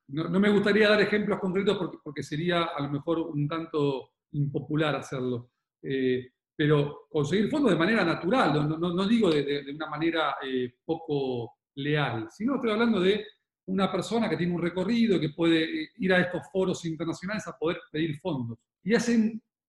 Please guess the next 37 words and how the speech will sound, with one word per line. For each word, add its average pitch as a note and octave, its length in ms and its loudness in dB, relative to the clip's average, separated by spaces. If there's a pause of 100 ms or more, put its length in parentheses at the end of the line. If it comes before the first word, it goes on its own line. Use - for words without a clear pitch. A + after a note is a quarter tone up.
muy A#3 480 6
buen E3+ 360 2
periodismo, C3+ 680 -2
muy G#3 460 4
buen D#3+ 260 0
periodismo. B2+ 480 -6
Mi F#3 140 -4
duda A#3 320 0
es - 480 -4 (100)
cuál A#3 140 0
es A#3+ 100 -4
el G#3+ 160 0
real G#3+ 240 2
impacto E3+ 600 -2
de B2 80 -2
eso, - 240 -12
más F#3+ 200 0
allá G#3+ 240 0
de F#3+ 220 4
que, G#3 460 0 (440)
eh, C#3+ 380 0 (160)
la C#3 360 -6
comunidad D#3+ 680 -2
pequeña F#3+ 560 0
del D#3+ 200 0
mundo F#3+ 420 0
digital F3+ 540 -4
lo F3 120 0
festeje. B2 640 -6 (360)
Qué F3+ 120 0
bueno G3 180 4
lo F#3 100 2
que D#3 80 -2
están E3+ 180 0
haciendo, F3 520 0
qué F3 80 0
interesante, D#3+ 880 -4